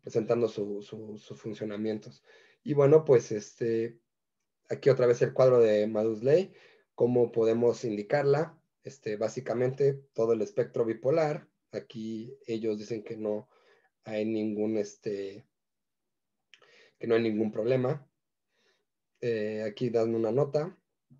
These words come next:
El valproato sódico está para epilepsia, epilepsia principalmente, y el semisódico para manía aguda. Estamos hablando ya de F D A, especificaciones muy, muy importantes.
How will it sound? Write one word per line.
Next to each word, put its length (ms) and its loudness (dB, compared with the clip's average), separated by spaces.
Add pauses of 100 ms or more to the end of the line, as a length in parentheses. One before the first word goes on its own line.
(600)
El 160 -6
valproato 420 2
sódico 400 0
está 340 -2
para 460 -2 (1160)
epilepsia, 720 -2 (180)
epilepsia 600 -2
principalmente, 800 -4 (260)
y 160 0
el 100 4
semisódico 760 0 (320)
para 180 -8
manía 320 -2
aguda. 480 -2
Estamos 360 -4
hablando 260 0
ya 240 0
de 280 -4 (120)
F 240 -4
D 180 -2
A, 300 -4
especificaciones 960 -12
muy, 340 -8 (320)
muy 140 -2
importantes. 720 -8